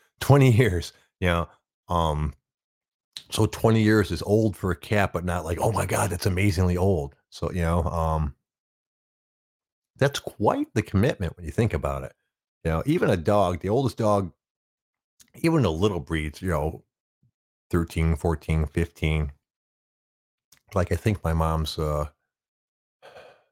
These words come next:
little dog was fifteen or sixteen when it passed away. It was a little Yorkshire Terrier.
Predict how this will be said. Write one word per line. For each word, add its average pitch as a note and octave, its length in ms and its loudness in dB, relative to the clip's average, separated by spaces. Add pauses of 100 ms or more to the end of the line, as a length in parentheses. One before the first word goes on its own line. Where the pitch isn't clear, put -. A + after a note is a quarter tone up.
(300)
little F2+ 220 0
dog D#2 340 -2
was D#2 120 -8
fifteen - 460 -4
or D2 80 -4
sixteen - 520 -4
when D2+ 100 -6
it - 80 -20
passed D#2 300 -6
away. D2+ 180 -4
It D#2 40 -6
was E2 80 -4
a F2 40 -2
little D#2+ 200 -4
Yorkshire D#2+ 340 -4
Terrier. D#2 460 -4